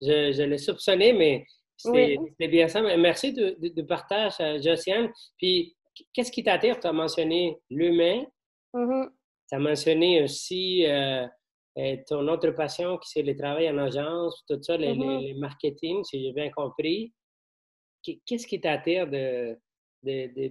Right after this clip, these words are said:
Speaker 1: de, de combiner ça
Speaker 2: Mm-hmm.
Speaker 1: et, euh, en tant que personne, puis les mettre en valeur ?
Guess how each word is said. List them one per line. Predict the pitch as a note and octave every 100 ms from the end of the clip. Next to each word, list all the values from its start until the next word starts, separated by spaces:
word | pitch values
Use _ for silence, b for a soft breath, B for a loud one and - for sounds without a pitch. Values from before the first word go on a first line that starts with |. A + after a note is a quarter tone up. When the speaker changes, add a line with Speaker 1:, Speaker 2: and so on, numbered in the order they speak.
| C3
Speaker 1:
de, | C3 B2+ C3 C3
de |
combiner | - F#3 F3+ F3+ F3 D3
ça | - C#3+ D3+ - _ _ _ _ _ -
Speaker 2:
Mm-hmm. | A#3 A#3+ B3 A#3+ _ _ _ C3+
Speaker 1:
et, | C3+ C3 B2+ B2
euh, | B2
en | A#2+
tant | D#3
que | C#3+
personne, | D3 D#3+ - D#3 E3+ F3
puis | - C3+
les | C3+
mettre | D3 D3
en | C3+
valeur ? | C3 C#3 A2+